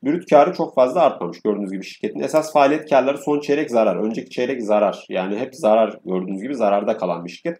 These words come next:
Son çeyrek kış olmasına rağmen, hani doğalgaz şirketinin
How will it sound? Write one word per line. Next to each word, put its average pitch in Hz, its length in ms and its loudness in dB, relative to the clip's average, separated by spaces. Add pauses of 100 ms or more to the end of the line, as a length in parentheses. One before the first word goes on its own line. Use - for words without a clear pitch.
(340)
Son 165 200 2
çeyrek 175 420 0
kış 175 200 -4
olmasına 113 480 2
rağmen, 90 320 -2 (100)
hani 92 260 -8 (800)
doğalgaz 110 460 6
şirketinin 139 460 -6